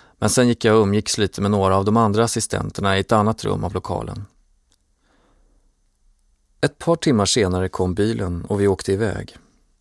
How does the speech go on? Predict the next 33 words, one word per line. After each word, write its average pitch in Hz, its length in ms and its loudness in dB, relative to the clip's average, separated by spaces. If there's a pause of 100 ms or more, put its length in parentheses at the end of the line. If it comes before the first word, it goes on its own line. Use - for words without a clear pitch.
(280)
Det - 60 -4
snöade 123 460 0
ute, 92 260 -4
har 87 60 -4
Per 92 260 -6
berättat 98 480 -10
för 95 160 -8
mig, 101 240 -10 (720)
för - 120 -10
han 117 200 -2
minns 139 300 -2
det - 100 -6
mesta 120 460 -2
från 95 160 -4
den 90 200 -2
kvällen. 104 520 -6 (540)
Små 123 360 -2
detaljer. 113 680 -8 (840)
Som - 340 0
att 127 120 2
flingorna 131 520 2
var 113 160 4
ovanligt 117 440 0
stora 95 640 -2 (540)
och 101 100 -2
att 92 80 -2
det 104 80 -4
var 98 120 2
vackert - 600 -4
när 101 120 -2
de 98 140 0
färgades 98 580 0
orange 98 460 -4